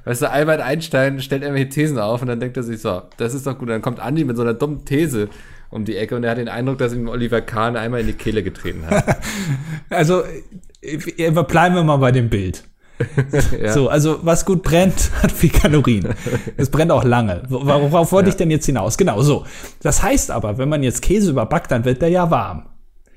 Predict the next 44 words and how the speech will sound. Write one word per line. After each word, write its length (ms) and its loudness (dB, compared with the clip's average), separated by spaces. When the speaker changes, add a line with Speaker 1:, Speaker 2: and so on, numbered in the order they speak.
Speaker 1:
Ja. 200 -2
Speaker 2:
Der 100 -2
brennt 380 0
jetzt 240 -4
nicht, 320 -8
aber 120 -2
der 120 2
wird 160 2
warm. 340 -4
Und 160 -2
ich 80 0
Speaker 1:
Ja. 60 -8
Speaker 2:
glaube, 260 4
je 240 2
wärmer 340 2
was 220 -2
wird, 400 2
desto, 380 2
also 180 2
dann 140 4
würde 100 4
ich 80 0
fast 200 2
sagen, 200 2
dass 180 0
geschmolzener 460 0
Käse 340 0
weniger 360 2
Kalorien 440 -2
hat, 180 -4
weil 140 4
da 100 4
schon 220 -2
ein 140 0
paar 240 2
so 100 0
Kalorien 560 2
sind, 160 0
so 300 2
dann 420 -2
schon 260 -2
haben 160 0
gesagt, 300 2
„Tschüss, 380 -2